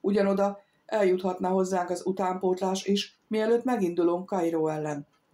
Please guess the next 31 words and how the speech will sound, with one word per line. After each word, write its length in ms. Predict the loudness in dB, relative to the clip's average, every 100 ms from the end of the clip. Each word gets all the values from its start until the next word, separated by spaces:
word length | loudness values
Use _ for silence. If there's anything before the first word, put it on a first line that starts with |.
| _ _ _ _ _ _ _ _
Nem 180 | -2 2
lesz 200 | 2 2
könnyű 260 | 2 2 4
dolga, 320 | 2 2 2
uram. 360 | 2 0 -4 -8
Sok 260 | -2 -2 0
tényező 480 | 2 2 4 2 2
van, 160 | 0
amelyekkel 580 | 0 2 2 2 0 0
nem 200 | 4 4
lehet 240 | 2 0
előre 320 | 0 2 0 0
számolni. 720 | -2 -2 -2 -2 0 -2 -6 _ _
Az 120 | -2 0
erősítés 600 | 2 2 0 2 0 0
megérkezését 840 | -2 -2 -2 0 0 0 0 -2
akadályozó 680 | -2 -2 0 2 2 0 -2
tengeri 440 | 0 0 0 0
vihar, 460 | 2 2 2 0 -2 _ _ _
népi 380 | 0 0 2 0
ellenállás, 840 | 2 0 0 2 2 0 -2 -10 _ _ -2
a 80 |
Nílus 420 | 0 2 2 0 -2
áradása, 760 | -2 0 0 -2 0 -4 -4 _ _ -4
lázas 400 | -2 0 -2 -2
betegségek, 800 | -2 -2 -4 0 0 0 -2 -6
és 200 | -6 -2
ki 120 | -2
tudja 340 | 0 0 -2 -2
még 260 | -2 -2
mi. 220 | -4 -6